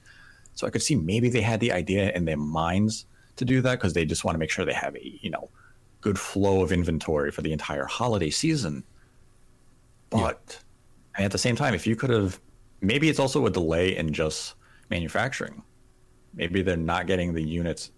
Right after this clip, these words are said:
Speaker 1: produced as quickly as they had hoped.
Speaker 2: Yep.
Speaker 1: And now it's just kinda like, "Hey, we're gonna hit this number on this date.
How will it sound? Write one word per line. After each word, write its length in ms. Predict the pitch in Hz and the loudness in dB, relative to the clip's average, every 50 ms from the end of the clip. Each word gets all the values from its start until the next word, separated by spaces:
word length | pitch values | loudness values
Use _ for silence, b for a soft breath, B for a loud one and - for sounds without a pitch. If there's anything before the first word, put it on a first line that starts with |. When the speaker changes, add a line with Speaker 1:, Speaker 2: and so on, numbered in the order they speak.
| _ - | _ -12
Speaker 1:
produced 420 | - 98 78 73 80 82 80 - - | -8 -8 -4 -2 -2 -2 -4 -4 -6
as 120 | - - - | -8 -8 -6
quickly 360 | - 85 82 - 92 87 - | -4 -4 -4 -2 -2 -2 -2
as 160 | 85 78 78 | -2 -4 -4
they 100 | 82 78 | -4 -4
had 160 | 76 76 76 | -4 -4 -4
hoped. 420 | - - - 107 131 - - - - | -2 -2 -2 -2 -2 -4 -6 -4 -2
Speaker 2:
Yep. 180 | 87 85 - B B B B B B B B - - - | -2 -2 -2 B B B B B B B B -20 -12 -6
Speaker 1:
And 180 | - 85 78 - | -4 -4 -4 -2
now 140 | - 90 | -4 -4
it's 100 | 85 - | -4 -4
just 160 | - 95 - - | -6 -6 -6 -4
kinda 160 | 92 92 82 | -4 -2 -2
like, 160 | 82 80 - | -2 -2 -2
"Hey, 140 | - 92 90 | -2 0 0
we're 120 | 85 82 | 0 0
gonna 220 | 82 82 80 78 78 | 0 0 0 -2 -2
hit 320 | - - - 107 - - | -2 -2 -2 -2 -2 0
this 200 | 98 92 - - | 0 2 2 2
number 540 | 101 90 85 82 85 82 80 78 73 - B B B B B B | 2 2 2 2 2 2 2 2 0 -2 B B B B B B
on 140 | 90 85 | -2 0
this 160 | 85 85 - - | 0 0 -2 -2
date. 440 | - 80 78 78 78 - - - | -2 0 0 0 -2 -4 -10 -16